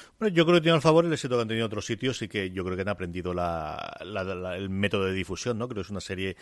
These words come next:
que están experimentando con un método de difusión distinto del, de su resto de series porque creen que el tipo de público, sea razón o no, que yo ahí no... Bueno, pues lo veremos cuando, cuando vemos el efecto que tiene, piensa que va a llegar a ellos de otra forma distinta.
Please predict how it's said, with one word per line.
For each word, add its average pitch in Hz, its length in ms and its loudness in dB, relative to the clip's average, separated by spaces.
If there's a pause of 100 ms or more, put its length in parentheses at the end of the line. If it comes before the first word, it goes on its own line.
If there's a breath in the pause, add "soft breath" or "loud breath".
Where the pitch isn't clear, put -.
(240 loud breath)
que - 80 -6
están 104 180 -2
experimentando 95 480 -2
con 95 120 -2
un 95 40 -4
método 95 160 -2
de 95 60 0
difusión 95 280 -6
distinto 95 400 -4
del, 92 280 -4
de 98 180 -2
su 101 140 -8
resto 98 260 -4
de 92 80 -2
series 107 340 -2
porque 95 300 -6
creen 92 240 -4
que 92 240 -6 (280 loud breath)
el 101 120 0
tipo 98 220 0
de 92 60 2
público, 113 360 -2
sea 95 220 -2
razón 87 260 -6
o 82 60 -6
no, 123 120 -2
que 90 140 -6
yo 85 220 -2
ahí 87 100 -2
no... 87 380 -4 (240)
Bueno, 104 160 -6
pues - 180 -14
lo 87 220 -6
veremos 92 300 -4
cuando, 92 340 -4 (240 loud breath)
cuando 107 180 0
vemos 98 220 0
el 98 80 -2
efecto 98 240 -2
que 95 80 0
tiene, 98 240 0
piensa 104 400 -6
que - 100 -6
va 90 160 0
a 87 60 0
llegar 87 260 -4
a 85 80 -4
ellos 85 160 -6
de 85 80 -8
otra 80 140 -10
forma 80 200 -10
distinta. 82 380 -14